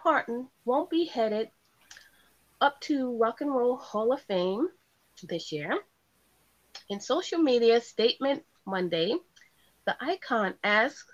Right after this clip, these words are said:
the hall to withdraw her name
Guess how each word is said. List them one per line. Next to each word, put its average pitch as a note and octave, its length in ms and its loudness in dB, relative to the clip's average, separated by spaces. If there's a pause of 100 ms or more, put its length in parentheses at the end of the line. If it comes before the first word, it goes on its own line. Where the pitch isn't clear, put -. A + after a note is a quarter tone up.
(220)
the G3 100 -2
hall A3+ 560 0 (760)
to A3 260 -4
withdraw D4+ 480 0
her E4 160 4
name F#3+ 540 0